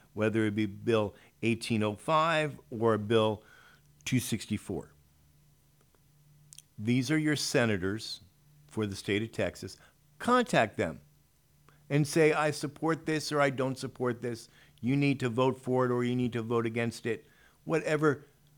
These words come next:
whatever you feel you should do. It's not me to say what's good and what's bad for everybody. It's, it's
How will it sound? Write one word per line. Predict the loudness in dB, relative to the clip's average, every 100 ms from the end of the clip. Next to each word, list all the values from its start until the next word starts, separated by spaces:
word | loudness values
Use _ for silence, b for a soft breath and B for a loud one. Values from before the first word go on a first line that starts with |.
| _ _ _ _ 0
whatever | 2 4 4 4
you | 2 0 0 0
feel | 0 2 4 2 -4 -14 _ _ _ _
you | -2 -2
should | -2 -4 -2
do. | -2 -4 -8 _ _ _ _ _ _ _
It's | -6
not | 2 2 2 -4 _ _ -4
me | 0 2 4 2 -2 -12 _ _ _ _ _ _ _
to | -6
say | 0 2 4 4 0 -8 _ -16 -2
what's | -2 -2
good | -2 2 2
and | 0 -2
what's | -4
bad | -6 -6 -6 -10 _ _ _ _ _ _ _ _
for | -8 -4 -2
everybody. | -4 -6 -12 -16 -20 _ _ _ _ _ _ _ _ _ b b b b
It's, | -2 -2 -8 -14 -8
it's | -6 -6 -10